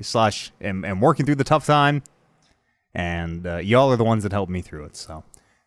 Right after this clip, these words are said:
thanks very much for sticking with me. I'm not gonna talk anymore about it. And like I say, everybody's got,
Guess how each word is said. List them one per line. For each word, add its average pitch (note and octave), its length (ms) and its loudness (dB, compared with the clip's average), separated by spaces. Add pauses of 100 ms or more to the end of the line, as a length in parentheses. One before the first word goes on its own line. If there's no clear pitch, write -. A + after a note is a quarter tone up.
thanks G3 160 4
very G3+ 140 6
much F#3+ 120 4
for E3 80 2
sticking D3+ 240 4
with D3+ 160 4
me. C#3+ 120 2 (840)
I'm C#3 160 2
not E3 160 4
gonna D3 120 2
talk C#3 200 4
anymore B2+ 280 4
about G#2 220 2
it. G#2+ 40 -2
And G2+ 80 -6
like A2+ 140 0
I G#2 40 2
say, G2 200 0
everybody's G2+ 260 -2
got, E2+ 180 -8